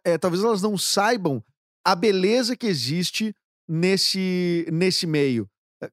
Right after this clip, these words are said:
claro, com-, como todos os meios, tem defeitos, tem pessoas que são filha da puta, tem, tem de tudo. Mas quando tu reconhece os teus, quando tu reconhece, e quando as, a quantidade de gente que a gente acaba conhecendo, cara, eu, cara, tu, eu,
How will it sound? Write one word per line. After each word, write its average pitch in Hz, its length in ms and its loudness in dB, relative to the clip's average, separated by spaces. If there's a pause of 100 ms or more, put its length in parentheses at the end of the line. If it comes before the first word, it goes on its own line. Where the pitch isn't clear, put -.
claro, 269 420 2
com-, 208 160 -6
como 254 260 0
todos 254 320 0
os 185 100 -6
meios, 202 300 0
tem 226 180 -4
defeitos, 170 540 0
tem 170 140 -2
pessoas 151 480 -2
que - 80 -12
são 139 340 -2
filha 131 220 -4
da 110 100 -4
puta, 196 540 -4
tem, 240 220 -2
tem 311 140 0
de 302 120 -6
tudo. 247 400 0 (800)
Mas 196 320 2
quando 294 180 0
tu 302 60 2
reconhece 185 600 2
os 131 100 -6
teus, 165 440 2
quando 165 180 -6
tu 180 40 0
reconhece, 160 480 -2 (300)
e 180 100 0
quando 214 260 0
as, - 140 -2 (420)
a 175 60 -2
quantidade 247 400 0
de 269 120 -2
gente 185 460 0
que 185 80 -2
a - 20 0
gente 165 140 -2
acaba 165 280 -2
conhecendo, 147 640 -2
cara, 107 260 -6 (300)
eu, 247 200 2 (220)
cara, 254 220 0
tu, 233 180 -6
eu, 196 100 0